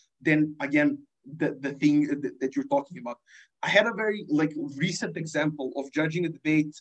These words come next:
Uh, I think it was about Sin Cities. Uh, yeah, so it was a debate. Uh, I don't know if you know what Sin Cities are. I'm gonna explain it briefly. It's literally having a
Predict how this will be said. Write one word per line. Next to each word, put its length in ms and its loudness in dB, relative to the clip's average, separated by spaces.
Uh, 160 2
I 100 -4
think 160 -2
it 100 -4
was 220 -2
about 320 2
Sin 300 0
Cities. 520 -4
Uh, 180 6
yeah, 180 0
so 220 -2
it 140 4
was 320 2
a 80 -2
debate. 500 2
Uh, 240 2
I 60 0
don't 100 -2
know 60 0
if 160 -2
you 60 -2
know 100 0
what 160 0
Sin 220 -6
Cities 340 -4
are. 140 2
I'm 140 -2
gonna 140 -8
explain 340 -4
it 140 -2
briefly. 440 0
It's 160 0
literally 420 4
having 380 4
a 240 2